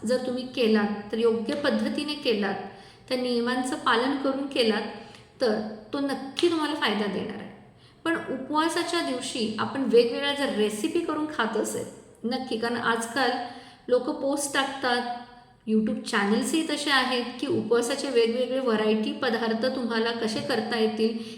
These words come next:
याच्याबद्दलही मार्गदर्शन केलं असतं. पण उपवास हा खाण्यासाठी नसतोच,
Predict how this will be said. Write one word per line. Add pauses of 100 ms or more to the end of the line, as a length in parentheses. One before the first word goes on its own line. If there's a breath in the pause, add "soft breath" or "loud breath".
(120 loud breath)
याच्याबद्दलही
मार्गदर्शन
केलं
असतं. (680 loud breath)
पण (600)
उपवास
हा
खाण्यासाठी
नसतोच,